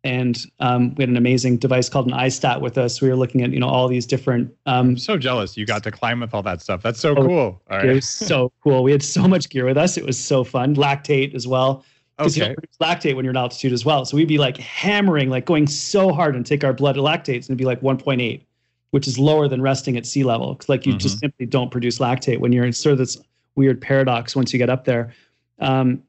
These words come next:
Speaker 1: but anyway, that state where we were in, where we were really low oxygen for a few hours, I think triggered our bodies to hypercompensate with this massive production of E P O,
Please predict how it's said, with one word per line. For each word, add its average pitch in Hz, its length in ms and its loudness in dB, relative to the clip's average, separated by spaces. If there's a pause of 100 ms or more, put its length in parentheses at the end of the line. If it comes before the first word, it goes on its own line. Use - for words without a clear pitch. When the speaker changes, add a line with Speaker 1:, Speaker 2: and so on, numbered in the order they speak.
(120)
Speaker 1:
but 170 100 2
anyway, 180 180 4
that 151 200 0
state 180 400 0
where 139 80 -2
we 143 120 2
were 156 80 4
in, 151 80 2
where 135 100 2
we 139 140 4
were 135 140 -2
really 180 500 4
low 143 280 4
oxygen 156 440 0
for 156 380 2
a 151 100 -2
few 151 280 2
hours, 135 460 0 (560)
I 147 120 -2
think 180 460 0
triggered 160 300 0
our 135 100 2
bodies 147 440 0
to 135 360 0
hypercompensate 147 1300 -2
with 131 200 -2
this - 300 -2
massive 139 560 2
production 135 360 0
of 117 120 -4
E 131 100 0
P 156 220 0
O, 127 280 2